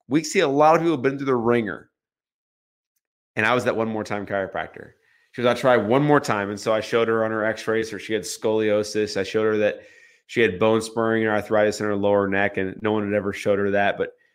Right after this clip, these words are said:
she goes, "That makes sense. I feel it. Doesn't surprise me," that type of thing. And, you know, as, as we started to continue to adjust her spine, and, and, um, she was doing rehab, getting her chiropractic adjustments. And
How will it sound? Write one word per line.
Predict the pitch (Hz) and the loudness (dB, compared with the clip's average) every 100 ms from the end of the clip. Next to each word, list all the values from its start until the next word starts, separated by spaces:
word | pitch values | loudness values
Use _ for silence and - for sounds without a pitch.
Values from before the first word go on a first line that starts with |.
| _ | _
she | - | -4
goes, | 110 | 0
"That | 104 120 | 0 2
makes | 117 - | -2 -2
sense. | 110 104 | -4 -4
I | 101 | -4
feel | 92 - 104 104 | -6 -4 0 0
it. | 98 | 0
Doesn't | 104 95 | -4 -6
surprise | 104 - 95 92 90 | -12 -4 -2 0 -2
me," | 95 | -2
that | 98 | -2
type | 98 | -4
of | 92 - | -6 -6
thing. | 90 90 - _ _ _ _ _ _ _ _ _ _ _ _ _ 135 | -6 -8 -12 _ _ _ _ _ _ _ _ _ _ _ _ _ 2
And, | 139 131 120 - | 4 2 -2 -2
you | 147 | 4
know, | 147 | 4
as, | 139 | 4
as | 143 | 4
we | 131 | 4
started | 135 156 143 147 | 4 4 4 4
to | 139 135 - - _ | 0 -4 -6 -16 _
continue | 131 120 131 135 | -12 -6 -6 -4
to | 131 | -2
adjust | 117 110 120 120 - | -2 0 -2 -2 -10
her | 120 | -12
spine, | - 120 117 120 117 | -6 -4 -2 -2 -2
and, | 104 104 107 | -6 -10 -10
and, | 104 101 92 | -8 -8 -6
um, | 101 95 90 - _ _ _ _ _ _ - | -6 -6 -10 -16 _ _ _ _ _ _ -14
she | - 139 | 0 2
was | 113 | 4
doing | 117 | 2
rehab, | 107 120 123 117 117 | 4 4 4 2 0
getting | 117 | -2
her | 110 | -4
chiropractic | - 117 113 110 | -2 -2 -2 -6
adjustments. | 98 107 107 113 107 107 | -2 -2 -2 -6 -6 -6
And | 101 | -8